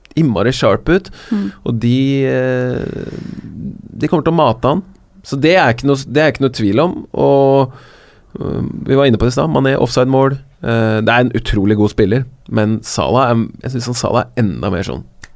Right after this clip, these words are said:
Speaker 1: yes, han kommer til å skåre.
Speaker 2: Og det som gjør at jeg også lander på, på Salah inntil videre, er at han tilbyr, i hvert fall det så vi forrige sesong, og hvis han skal fortsette der han slapp, så tilbyr han en kontinuitet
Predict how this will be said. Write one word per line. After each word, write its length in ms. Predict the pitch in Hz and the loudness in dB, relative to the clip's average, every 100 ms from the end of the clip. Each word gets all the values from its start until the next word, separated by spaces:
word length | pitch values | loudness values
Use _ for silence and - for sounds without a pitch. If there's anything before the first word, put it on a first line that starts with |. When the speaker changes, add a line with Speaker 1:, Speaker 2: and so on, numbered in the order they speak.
| - - | -20 -16
Speaker 1:
yes, 160 | - - | -12 -8
han 80 | |
kommer 140 | 92 80 | -6 -4
til 100 | 95 | -4
å 60 | |
skåre. 220 | - 73 - - - | -4 -4 -6 -18 -2
Speaker 2:
Og 360 | 247 254 262 - - - - - - - - | 2 4 4 0 -14 -18 -16 -18 -18 -12 -2
det 320 | 233 262 254 | 2 4 6
som 120 | 285 | 4
gjør 240 | 262 220 233 | 6 4 2
at 80 | |
jeg 560 | 233 226 226 226 226 226 - - - - - - | 2 2 2 2 0 -2 -8 -20 -20 -20 -14 -6
også 220 | - 247 226 226 | 0 2 4 4
lander 300 | 233 226 190 185 | 4 4 2 2
på, 140 | 208 202 202 202 196 185 - | 4 6 6 6 2 -2 -4
på 60 | 214 | 0
Salah 320 | 208 190 208 | 2 4 2
inntil 240 | 196 208 202 | 2 0 2
videre, 180 | 208 262 | 2 2
er 300 | 220 208 208 - | 4 4 2 0
at 80 | - - | -4 0
han 160 | 202 196 | 2 2
tilbyr, 600 | - 185 180 196 202 220 | 0 -2 2 2 2 0
i 240 | - - | -8 -4
hvert 140 | 214 208 | -2 0
fall 100 | 220 | 0
det 80 | 220 | -2
så 160 | - 196 | 0 0
vi 100 | 196 | 0
forrige 240 | 208 196 214 | 0 -2 -2
sesong, 240 | 240 269 269 | 0 2 2
og 60 | |
hvis 140 | 226 220 | 0 -2
han 60 | |
skal 100 | 220 | -2
fortsette 320 | - 202 196 208 | -2 -6 -4 -2
der 140 | 190 | 0
han 80 | 190 | 2
slapp, 220 | 269 277 | 0 0
så 160 | - 233 | -6 -8
tilbyr 400 | - 214 190 208 | -2 -2 -2 0
han 160 | 202 202 | 0 0
en 140 | - 208 | -2 2
kontinuitet 960 | 220 202 214 220 - 214 226 - - | 2 4 2 0 -2 0 0 -4 -18